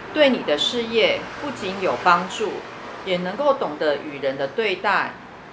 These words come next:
今天的单元笑谈面相，欢迎林老师细谈得与失要如何平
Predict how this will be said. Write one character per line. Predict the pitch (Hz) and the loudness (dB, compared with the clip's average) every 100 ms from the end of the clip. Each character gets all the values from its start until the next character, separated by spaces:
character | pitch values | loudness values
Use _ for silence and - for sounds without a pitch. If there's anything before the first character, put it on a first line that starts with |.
| - - | -16 -8
今 | 311 | -8
天 | 330 359 339 | -2 0 2
的 | 262 | 0
单 | - 240 247 | 2 2 2
元 | 208 156 151 185 - | 0 -2 -4 -8 -2
笑 | 247 214 | 0 0
谈 | 220 175 | -2 -4
面 | 202 208 180 | -4 -6 -6
相， | - 208 160 135 - | -2 2 2 0 -6
欢 | - 262 247 | -2 -2 0
迎 | 214 | -4
林 | 202 233 | -6 -4
老 | 185 - | -2 -4
师 | - 214 | -6 -10
细 | - 247 214 | -8 -10 -6
谈 | 180 143 139 175 - - - | -2 -2 -4 -10 -16 -16 -2
得 | 185 190 240 | 4 6 4
与 | 254 208 160 - | 0 -6 -10 -6
失 | - 233 226 226 - | -6 -4 -2 -4 0
要 | 254 208 | 2 4
如 | 185 190 | 2 -2
何 | 214 165 160 - | -2 -2 -2 -4
平 | 156 | -6